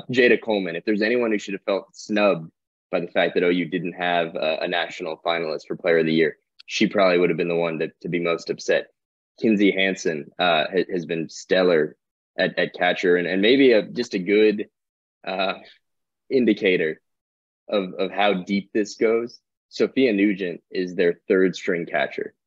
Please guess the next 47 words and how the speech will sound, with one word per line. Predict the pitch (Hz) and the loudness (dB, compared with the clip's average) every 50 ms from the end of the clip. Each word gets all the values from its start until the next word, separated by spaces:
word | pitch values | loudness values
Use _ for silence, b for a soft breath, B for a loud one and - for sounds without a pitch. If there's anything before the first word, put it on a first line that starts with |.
| _ _ _ _ _ _ _ _ _ _ _ _ _ _ _ _ _ _ - - | _ _ _ _ _ _ _ _ _ _ _ _ _ _ _ _ _ _ -20 -16
She's | - - 117 104 92 | -6 -2 -2 0 2
got | 107 92 85 - | 2 0 0 0
seven | - 95 82 82 85 | -2 -2 -2 0 -4
home | 85 82 80 76 | -4 -6 -4 -4
runs | 71 67 62 - - - _ _ _ _ _ _ _ _ _ _ _ _ _ _ _ | -6 -6 -8 -12 -16 -20 _ _ _ _ _ _ _ _ _ _ _ _ _ _ _
and | - 95 92 | -2 -2 -2
is | 82 - | 0 2
hitting | 98 90 87 87 82 82 82 - | 2 2 4 2 2 -2 0 -2
a | 92 | -2
shade | - - - 95 85 78 78 | -2 0 0 0 0 2 0
below | 85 85 82 80 - _ | 0 0 0 0 -2 _
three | 80 76 - | -4 -4 -4
hundred. | 85 80 78 73 76 73 - | -4 -8 -6 -4 -6 -6 -2
So | - 101 92 82 | 0 0 0 2
it's | - 98 101 - - | 2 0 0 2 2
a, | 98 92 85 - 85 - _ - | 0 0 0 -4 -10 -16 _ -10
to | - 107 | -4 0
me, | 104 120 127 | 2 4 4
it's | 123 - - | 2 2 0
as | 101 92 | -4 -4
much | 95 92 98 107 113 - - - - - - _ _ _ _ _ _ _ _ _ _ | -2 0 2 2 2 2 0 -8 -12 -14 -18 _ _ _ _ _ _ _ _ _ _
about | - 98 101 98 95 90 - - - _ | -4 0 2 2 2 2 0 -4 -2 _
who's | 120 113 104 110 | 0 2 4 2
at | 98 - | 0 0
the | 80 | -4
top | - - 95 95 101 101 95 - - _ _ _ _ _ _ _ _ _ _ _ _ _ | -10 -4 -2 0 0 0 -2 -6 -14 _ _ _ _ _ _ _ _ _ _ _ _ _
as | 120 104 95 92 | -6 -4 -2 0
it | 90 92 | 0 2
is | 92 90 87 82 80 - - - - _ _ _ _ _ _ _ - | 2 2 0 -2 -4 -10 -16 -20 -20 _ _ _ _ _ _ _ -20
when | - - 78 - - 107 101 98 92 | -20 -20 -18 -14 -8 -6 -4 -4 -2
they're | 92 95 98 98 98 98 98 98 98 95 95 - _ _ _ _ _ _ _ _ | -2 -2 0 2 2 2 2 2 0 0 -2 -6 _ _ _ _ _ _ _ _
at | 107 98 | -8 -8
the | - | -2
bottom | 87 98 101 107 107 104 | 0 0 2 2 0 0
of | 104 | 0
the | 101 101 104 | 0 2 2
order. | 101 104 104 104 101 101 95 | 2 2 0 0 -2 -4 -4
It | 101 101 | -6 -6
doesn't | 104 98 98 104 92 | -6 -6 -6 -4 -2
get | 101 | -2
any | 98 101 101 98 95 98 95 | 0 0 -2 -2 -4 -6 -6
easier. | 95 101 101 101 101 95 | -4 -2 0 0 0 0
And, | 90 90 85 - - | -2 -6 -8 -8 -8
and | 92 92 | -6 -4
we're | 90 87 | -2 0
even | 95 104 104 104 95 92 | 0 0 0 -2 -6 -6
seeing, | - - 98 98 92 90 87 87 | -4 -4 -2 -2 -2 -4 -8 -12